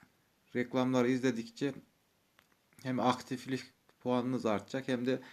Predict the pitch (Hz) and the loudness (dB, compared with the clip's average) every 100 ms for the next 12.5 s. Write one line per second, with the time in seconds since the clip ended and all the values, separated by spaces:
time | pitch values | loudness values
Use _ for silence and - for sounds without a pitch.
0 | - - - - _ - 123 123 127 123 | -20 -20 -20 -20 _ -4 0 2 2 4
1 | 127 123 131 113 123 131 123 120 123 123 | 2 4 2 2 0 0 0 -2 -4 -2
2 | 127 120 - _ _ _ - 117 98 101 | -2 -4 -8 _ _ _ -12 -6 -4 -4
3 | 104 98 92 92 - 117 139 - _ - | -2 -2 -2 -6 -6 -6 -6 -12 _ -10
4 | 107 104 104 - - 143 139 - 127 143 | -6 -2 -2 -4 -2 0 0 2 4 6
5 | 143 139 135 147 131 - - 139 143 143 | 6 4 2 0 0 -8 0 2 2 2
6 | 143 131 135 - _ _ _ _ _ - | 0 0 -2 -4 _ _ _ _ _ -20
7 | - 139 135 131 127 131 127 131 131 95 | -4 -4 -2 0 0 -2 0 0 0 -4
8 | 110 104 120 110 110 113 - _ - 110 | -4 -2 2 2 2 0 -6 _ -14 -8
9 | 107 107 107 110 139 135 131 120 113 - | -4 -2 -2 -4 -4 -2 -2 -4 -6 -2
10 | 131 127 131 135 135 131 123 117 113 104 | 0 0 -2 -4 0 0 0 -4 0 -2
11 | 107 113 113 - _ - 127 131 131 127 | -2 -6 -8 -20 _ -8 -6 -6 -4 -6
12 | - 127 127 131 123 | -4 -6 -4 -2 -2